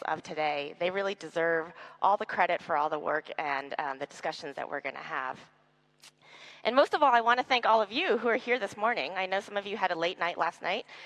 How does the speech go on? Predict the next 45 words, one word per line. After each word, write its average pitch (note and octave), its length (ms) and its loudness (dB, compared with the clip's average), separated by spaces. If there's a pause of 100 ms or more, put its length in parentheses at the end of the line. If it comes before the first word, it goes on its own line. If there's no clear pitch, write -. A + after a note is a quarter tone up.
(200)
and F#3+ 100 -6
so G3 120 2
I E3+ 240 4
appreciate G#3 480 0
you F#3 120 -2
waking F3+ 300 0
up F3 120 0
this - 140 -16
morning F#3+ 360 -2
and F3+ 100 -4
coming F3+ 320 -4
out E3 220 0
to F3 420 -2 (300)
join F#3 200 2
us G3 140 -2
here F3 160 2
this F3 160 -6
morning E3 240 -2
for F#3 180 -2
really, A3+ 380 2 (260)
I G3 60 4
think, A#3+ 220 0
what A#3+ 120 4
really C#4+ 220 2
will A#3+ 160 0
be A3 160 -2
an G3 80 -2
extension F#3+ 580 -2
of E3 400 2
a - 60 2
lot F#3+ 420 4
of F3+ 180 2
the D#3+ 380 0 (400)
stimulating A#3 600 0
and F#3 80 -2
thought-provoking G3 560 0
conversations E3+ 580 -2
that D3 160 2
we've E3+ 180 -2
heard E3+ 440 0
over D#3 180 2
the D#3+ 80 -8
past D#3 400 -4
couple C#3+ 300 -6
days. C#3 340 -6